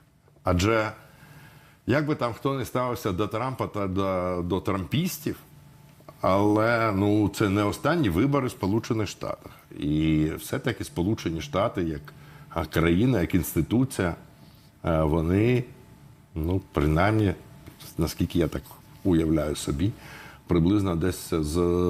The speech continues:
сорок третього, сорок четвертого року минулого сторіччя вони все-таки, е, намагаються вирішувати питання цінностей, а не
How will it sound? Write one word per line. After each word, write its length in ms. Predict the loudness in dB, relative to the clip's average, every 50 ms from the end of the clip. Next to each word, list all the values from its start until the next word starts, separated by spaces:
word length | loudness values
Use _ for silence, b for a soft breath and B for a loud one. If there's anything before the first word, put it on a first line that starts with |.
| 2 2 0 -2 -4
сорок 440 | -4 -4 -4 -4 -4 -4 -8 -8 -8 -4
третього, 500 | -2 0 0 0 -2 -2 -4 -4 -2 -2
сорок 260 | -4 -4 -4 -6 -8
четвертого 580 | -10 -10 -6 -4 -4 -4 -2 -2 -2 0 0 2
року 480 | 2 0 -2 -2 -6 -10 -10 -12 -12 -12 B B B B B B B B B B B B -4
минулого 480 | 0 2 4 4 4 4 4 2 2 0
сторіччя 540 | 0 0 0 2 0 0 -2 -4 -6 -6 -6 -8 -10 -16 -20 -20 -20 -20 -20 -20 _ -8
вони 500 | -4 -2 0 0 2 2 2 2 2 0
все-таки, 680 | 0 -2 -2 -2 -2 -2 0 -2 -2 -2 0 -2 -2 -2 B B B B B B B B B -10 -4
е, 80 | 0 0 2 2 2 4 4 4
намагаються 600 | 4 2 2 2 2 2 2 2 2 0 2 2
вирішувати 640 | 2 2 2 2 0 -2 0 0 0 0 0 -2
питання 540 | -4 -2 -4 -2 0 0 0 2 2 0 0
цінностей, 880 | -2 -4 -4 -2 0 2 2 2 2 0 0 -2 -2 -2 0 0 0 0 -2
а 120 | -4 -2 -2
не 160 | 0 -2